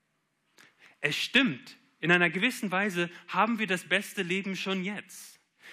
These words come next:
Wir leben in Verbindung, in Frieden, schon jetzt mit dem Schöpfer des ganzen Universums.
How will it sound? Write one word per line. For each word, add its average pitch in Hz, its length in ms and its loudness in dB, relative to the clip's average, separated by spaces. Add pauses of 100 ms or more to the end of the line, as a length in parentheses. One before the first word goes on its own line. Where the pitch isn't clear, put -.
(120)
Wir 175 120 6
leben 226 380 2
in 196 140 -4
Verbindung, 185 600 -2
in 170 160 -8
Frieden, 175 760 -6
schon 185 360 0
jetzt 202 420 0
mit 160 180 -2
dem 147 100 -6
Schöpfer 170 440 -6
des 135 160 -12
ganzen 139 320 -8
Universums. 123 880 -12